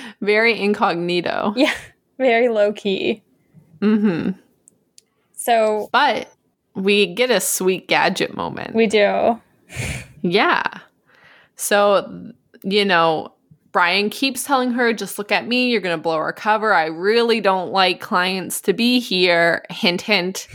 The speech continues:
Speaker 1: "It would be much better if you were not here and I was here alone." Hint, hint." And he's like,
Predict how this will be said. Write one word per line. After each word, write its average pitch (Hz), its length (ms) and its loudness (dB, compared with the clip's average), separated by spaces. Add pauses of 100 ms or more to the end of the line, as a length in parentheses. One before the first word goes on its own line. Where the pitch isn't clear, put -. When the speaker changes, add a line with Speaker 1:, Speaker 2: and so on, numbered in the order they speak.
(400)
Speaker 1:
"It - 60 -2
would 175 100 -4
be 220 100 2
much 240 360 0
better 277 340 2
if 262 160 -2
you 240 180 -4
were 214 260 -2
not 240 420 0
here 247 460 0
and 185 180 0
I 196 200 4
was 226 160 -2
here 214 360 0
alone." 226 840 2 (300)
Hint, 214 340 0
hint." 214 360 0 (460)
And 196 420 2 (240)
he's 214 340 -2
like, 175 260 2